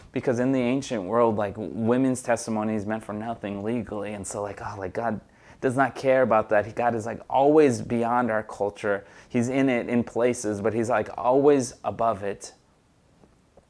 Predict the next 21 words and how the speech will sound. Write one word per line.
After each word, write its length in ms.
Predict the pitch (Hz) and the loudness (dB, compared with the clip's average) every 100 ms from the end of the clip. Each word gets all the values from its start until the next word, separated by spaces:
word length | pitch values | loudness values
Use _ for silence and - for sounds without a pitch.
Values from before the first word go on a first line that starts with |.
| _ _ - - | _ _ -20 -14
It's 140 | - 104 | -6 -2
like, 120 | 104 | 0
oh, 220 | 110 98 - | -2 -4 -10
like, 280 | 90 - - | -14 -16 -10
he 160 | 127 | -4
gave 360 | 127 120 117 104 | -2 0 -2 -2
his 460 | - 120 123 - 107 | -4 -2 -2 -2 -4
message 540 | 113 110 - 110 95 | -4 -4 -4 -6 0
of 200 | 104 98 | 0 0
the 120 | 123 | -2
risen 520 | 120 127 120 120 123 | 0 2 2 0 -2
king 500 | 117 - 117 104 104 101 - - _ | -4 -6 -8 -6 -6 -8 -20 -20 _
to 140 | - | -2
women 380 | 110 107 110 104 | 0 0 0 -2
first. 380 | - 101 98 - | -2 0 0 0
Like, 120 | 92 | -8
oh, 220 | 95 98 - | -8 -10 -8
like, 180 | 107 101 | -8 -6
like, 160 | 101 | -6
that's 220 | 98 104 - | -2 -2 0
so 400 | 107 104 90 | 0 2 0